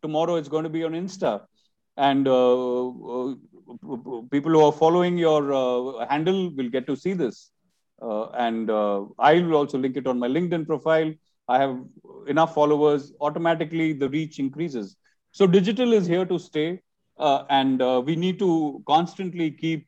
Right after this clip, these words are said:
uh, absorbing it in every sphere of activity,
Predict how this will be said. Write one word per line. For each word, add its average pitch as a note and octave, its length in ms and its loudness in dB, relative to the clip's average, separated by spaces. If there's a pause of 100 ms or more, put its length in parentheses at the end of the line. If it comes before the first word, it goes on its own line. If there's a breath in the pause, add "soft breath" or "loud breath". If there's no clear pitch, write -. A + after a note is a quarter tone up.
uh, A#2+ 420 0 (460)
absorbing D#3+ 600 4
it F3+ 200 -2
in C#3 160 0
every D3+ 340 -2
sphere D3+ 520 0
of B2 180 -6
activity, C3+ 600 -6